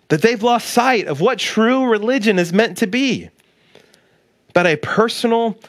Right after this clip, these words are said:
real time, real life with God. Not cold transactions. Not rote doing this and doing that.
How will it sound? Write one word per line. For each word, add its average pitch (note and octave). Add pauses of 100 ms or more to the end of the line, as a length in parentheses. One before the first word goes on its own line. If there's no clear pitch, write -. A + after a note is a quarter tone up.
(140)
real G#3
time, B2 (480)
real A3
life F3 (500)
with C3
God. A#2+ (1160)
Not F#3
cold F#3
transactions. C#3+ (1160)
Not F3
rote D3+
doing C#3
this C#3
and C3+
doing C#3
that. G2+